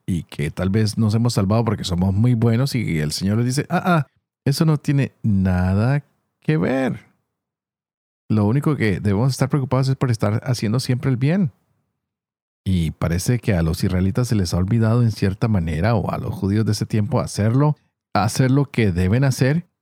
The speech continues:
y, y, y se habían conformado simplemente con cosas externas y empiezan a criticar a Jesús porque viene a darle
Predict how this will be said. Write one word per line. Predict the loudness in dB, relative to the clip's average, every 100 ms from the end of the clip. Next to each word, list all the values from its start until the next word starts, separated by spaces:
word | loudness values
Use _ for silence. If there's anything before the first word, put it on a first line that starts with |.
| -4
y, | 0 2 2 0
y, | 0
y | 2 0
se | 2
habían | 2 2
conformado | 0 0 0 2 2 2 2 2 2 2
simplemente | 0 -2 -2 -2 -2
con | -2 -2
cosas | 0 0 0 -2
externas | -4 -4 0 2 2 2 2 2 -2 _ _ _ _ _ _
y | 2 4 4
empiezan | 2 0 2 2
a |
criticar | 2 0 0 -2 2 2 4 2
a | 2 2
Jesús | 2 0 2 0 -2 -10 _ _ _
porque | 2 2 4 4 4 2 0 -2
viene | 0 2 4
a |
darle | 4 4 4 4 2